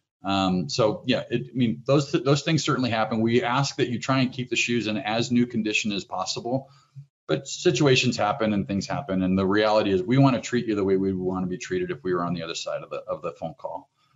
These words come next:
or the chat or the email or what have you. So, um, yeah, I think it's a really generous program. It's forty-five days, effectively, uh, you know, um, practically unconditional, right?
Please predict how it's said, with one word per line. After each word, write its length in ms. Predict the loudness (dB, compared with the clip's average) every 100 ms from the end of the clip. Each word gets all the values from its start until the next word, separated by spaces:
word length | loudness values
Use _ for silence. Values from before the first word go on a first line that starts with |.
| _
or 140 | -2 0
the 80 | 0
chat 400 | -2 -2 -2 -4
or 100 | -4
the 200 | -4 -2
email 300 | -2 -2 -4
or 100 | -2
what 140 | -4
have 200 | -6 -8
you. 100 | -6
So, 460 | -2 2 2 2 -2 -14 -20 -12 -4
um, 560 | 0 2 2 0 -2 _ -4
yeah, 160 | 0 0
I 80 |
think 160 | 2 0
it's 120 | 2
a 40 | 2
really 280 | 4 4
generous 380 | 4 2 2 0
program. 440 | 0 -2 0 0 0
It's 120 | -2
forty-five 640 | 0 0 2 0 0 0
days, 480 | 0 0 -2 -4 -10 _ -20 _
effectively, 760 | -2 -2 0 0 2 2 2 0
uh, 60 |
you 140 | -2 -2
know, 160 | -4
um, 500 | -2 0 0 0 -2 -10 _ -4
practically 520 | -2 -2 -2 0 0
unconditional, 760 | 0 0 0 0 -2 -2 -2
right? 240 | 2 0